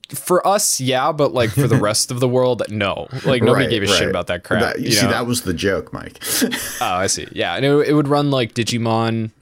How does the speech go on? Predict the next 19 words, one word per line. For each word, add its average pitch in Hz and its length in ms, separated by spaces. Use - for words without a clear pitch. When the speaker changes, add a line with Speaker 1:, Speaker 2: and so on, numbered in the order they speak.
Speaker 1:
uh, 95 280
reruns, 117 960
you 123 100
know? 127 240
So 104 440
after 107 580
Digimon 101 440
ran 95 200
on 92 100
Fox - 400
Kids, 95 540
they 107 160
would 98 240
play 95 460
the, 90 200
the 87 360
other 92 200
ones 90 320
on 87 240